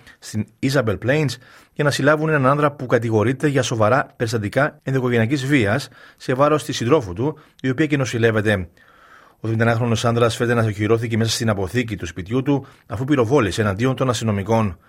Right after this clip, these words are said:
Το αψυχό σώμα του άνδρα εντοπίστηκε μέσα στην αποθήκη λίγες ώρες αργότερα. Ένα χρυσό ρολόι τσέπης που άνοικε σε ηλικιωμένο ζευγάρι που χάθηκε στο ναυάγιο του Τιτανικού πουλήθηκε στο Ηνωμένο Βασίλειο έναντι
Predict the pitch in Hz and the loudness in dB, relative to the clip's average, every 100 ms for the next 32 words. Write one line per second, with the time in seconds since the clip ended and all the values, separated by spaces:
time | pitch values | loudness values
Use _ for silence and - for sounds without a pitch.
0 | _ - _ 107 - 104 110 - 110 117 | _ -20 _ -6 -6 -2 -2 0 -2 -2
1 | 110 104 117 120 101 95 107 117 113 113 | 0 0 2 0 0 -2 -4 -2 -2 -2
2 | 113 101 85 113 117 110 110 104 110 107 | -2 -4 -4 -6 -4 -4 -4 -2 -2 -2
3 | - - 123 104 98 95 92 87 73 - | -4 -4 -4 -2 -4 -4 -4 -6 -10 -18
4 | _ _ _ _ _ _ _ _ _ _ | _ _ _ _ _ _ _ _ _ _
5 | _ _ _ 156 156 143 123 147 139 139 | _ _ _ 2 2 0 2 4 4 2
6 | 123 143 151 156 - 139 131 139 139 139 | 2 0 2 0 0 2 2 2 0 -2
7 | - 131 117 127 123 147 131 120 113 135 | 0 0 0 0 2 2 2 2 2 2
8 | 151 135 127 135 139 147 139 131 113 131 | 0 -2 -2 0 0 -2 0 0 2 2
9 | 147 139 117 120 107 95 131 147 - - | 0 -4 -2 0 0 0 -2 -2 -4 -4
10 | 120 139 147 147 135 131 117 143 143 113 | 0 0 0 0 0 0 0 2 2 0
11 | 127 131 151 147 151 147 160 | -4 0 2 2 2 2 0